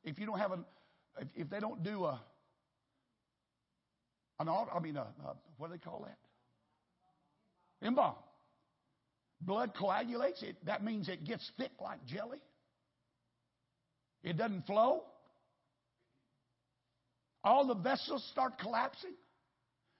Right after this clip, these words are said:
The skin starts to deteriorate.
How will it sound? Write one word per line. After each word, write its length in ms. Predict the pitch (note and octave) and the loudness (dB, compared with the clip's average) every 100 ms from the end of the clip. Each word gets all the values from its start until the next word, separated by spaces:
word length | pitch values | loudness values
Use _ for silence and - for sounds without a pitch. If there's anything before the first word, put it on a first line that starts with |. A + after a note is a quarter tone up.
| _ | _
The 120 | E3 F3+ | -8 -6
skin 500 | - C#4 C#4+ D4+ D4 - | 0 4 6 4 0 0
starts 300 | - B3 A3+ - - | 4 4 2 -10 -6
to 240 | A3 F3 - _ _ _ D#3+ | -4 -6 -10 _ _ _ -4
deteriorate. 720 | G3 - B3+ C4 C4 C#4+ | -4 0 2 2 2 0